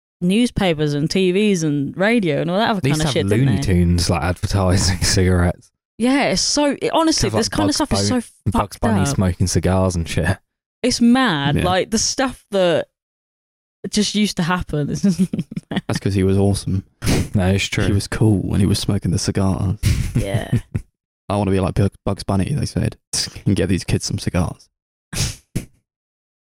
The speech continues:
Speaker 1: Recruit. <laughs> Ew.
Speaker 3: I like, I like the character of Jamie as, like, a
Speaker 2: Yeah.
Speaker 3: main character and as a kind of a vessel to explore these themes through, 'cause he was slowly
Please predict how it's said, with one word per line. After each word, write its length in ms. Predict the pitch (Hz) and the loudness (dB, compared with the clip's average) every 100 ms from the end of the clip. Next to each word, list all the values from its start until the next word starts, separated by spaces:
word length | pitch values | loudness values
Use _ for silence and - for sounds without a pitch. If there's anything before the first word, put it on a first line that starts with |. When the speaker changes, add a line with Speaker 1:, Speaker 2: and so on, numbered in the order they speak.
| _ - 175 180 165 | _ 0 2 2 -2
Speaker 1:
Recruit. 560 | 202 - 214 190 170 185 415 392 | -4 -2 0 2 2 0 0 0
<laughs> 1300 | 302 262 - - - _ _ _ _ _ _ _ - | 0 -2 -2 -8 -8 _ _ _ _ _ _ _ -14
Ew. 840 | 160 147 123 92 87 82 - 160 - _ _ _ _ | -10 -8 -8 -8 -8 -8 -6 -8 -10 _ _ _ _
Speaker 3:
I 60 | - | -2
like, 200 | 117 117 | 0 0
I 100 | 107 | 2
like 180 | 113 104 | 0 0
the 100 | 95 | -2
character 400 | 104 95 95 92 | -2 -2 -2 -2
of 60 | |
Jamie 440 | 92 92 87 90 101 _ _ | 0 0 2 2 0 _ _
as, 120 | 101 | -2
like, 100 | 98 | 0
a 60 | 101 | 2
Speaker 2:
Yeah. 100 | 101 | 2
Speaker 3:
main 100 | 90 | 2
character 440 | 92 95 90 - 98 | 2 0 -2 0 2
and 280 | 92 92 95 | 4 4 4
as 220 | 90 - | 2 2
a 280 | 92 92 - _ _ _ _ - | 2 2 0 _ _ _ _ -4
kind 200 | 107 92 | -2 0
of 240 | 90 - _ _ _ _ _ _ _ _ _ | -2 -4 _ _ _ _ _ _ _ _ _
a 100 | - | -2
vessel 580 | 101 104 101 - 95 95 - | 0 0 -2 0 0 -2 -4
to 160 | - 92 | -2 0
explore 440 | - - 104 98 | -2 -4 0 2
these 180 | 92 95 | 0 0
themes 280 | 101 95 101 | -2 -4 -4
through, 200 | - 107 - _ | -2 -4 -6 _
'cause 120 | - 92 | -2 0
he 80 | |
was 120 | 90 95 | 0 0
slowly 480 | 113 98 92 92 | -2 0 0 0